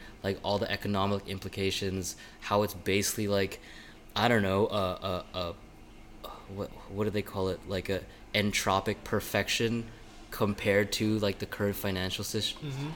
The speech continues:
Speaker 1: It's, I don't know. To me, it's just, like, actually really interesting 'cause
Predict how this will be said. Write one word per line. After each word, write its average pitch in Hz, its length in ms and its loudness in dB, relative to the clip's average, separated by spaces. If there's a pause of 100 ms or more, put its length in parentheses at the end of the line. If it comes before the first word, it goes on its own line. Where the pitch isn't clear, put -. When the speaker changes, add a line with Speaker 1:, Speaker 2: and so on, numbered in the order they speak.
(140)
Speaker 1:
It's, - 300 0 (580)
I 123 120 8
don't 120 120 10
know. 90 220 2 (500)
To 123 140 4
me, 151 180 10
it's 147 160 6
just, 123 160 2
like, 117 240 6 (160)
actually 104 420 6
really 98 420 6
interesting 95 600 -2
'cause 92 200 -4